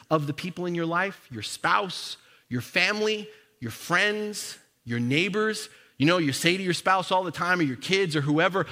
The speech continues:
"I'm doing it all for you. I'm working like a dog. I'm doing all these things, these projects around the house, whatever it is. I'm doing this. I'm so crazy busy 'cause I'm doing it all for you." And that person ever say to you, "That's awesome, but I don't even feel like we in-, are together anymore. I feel like we're just occupying space. I don't feel like I know you. I don't feel like we've connected."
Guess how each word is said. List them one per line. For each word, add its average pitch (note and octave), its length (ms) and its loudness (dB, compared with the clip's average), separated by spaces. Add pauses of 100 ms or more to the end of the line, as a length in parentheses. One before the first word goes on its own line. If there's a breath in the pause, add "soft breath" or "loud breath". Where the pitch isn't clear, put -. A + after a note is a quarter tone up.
"I'm D3 160 4
doing A#3 220 4
it C4 100 4
all C4+ 160 4
for A3+ 160 -4
you. A#3+ 240 4
I'm F#3 120 2
working A#3 300 4
like A#3 220 4
a G3+ 40 0
dog. A3+ 440 4
I'm E3 80 2
doing B3+ 260 4
all C4 160 4
these C4 140 -2
things, B3 160 0
these F#3+ 120 -2
projects A#3+ 480 2
around A#3 220 4
the A3 80 4
house, A#3 240 4
whatever A3 240 2
it G#3+ 60 -2
is. - 20 2
I'm D#3 160 4
doing C4+ 280 6
this. C#4 120 2
I'm F3 100 0
so C4 200 6
crazy B3 400 2
busy C#4 320 4 (180 loud breath)
'cause G3 140 6
I'm E3+ 100 6
doing C4+ 240 4
it C#4+ 80 6
all C#4+ 180 6
for C4 140 -4
you." C4 320 4
And G3 100 2
that G3+ 140 4
person A3 320 2
ever G#3 180 4
say A3 220 2
to A3 60 0
you, A#3+ 200 4 (300 loud breath)
"That's C#4 240 6
awesome, C#4+ 460 4 (120)
but G#3 120 8
I C#4+ 80 6
don't E4 160 0
even C#4+ 120 0
feel C4+ 140 2
like C4 220 4
we A#3 260 0
in-, G#3 220 2
are G#3 120 8
together D#4 520 4
anymore. F#3+ 260 4
I E3 60 4
feel B3+ 160 4
like A#3 120 4
we're A3 100 0
just G3+ 200 -2
occupying A#3 520 4
space. C4+ 420 2
I - 20 6
don't A#3 140 4
feel B3+ 100 0
like A#3+ 160 4
I G#3+ 80 4
know A3 320 4
you. C4 180 4
I F3+ 60 2
don't A3 100 2
feel A#3 120 2
like A3 100 2
we've A3+ 140 -4
connected." A3+ 560 2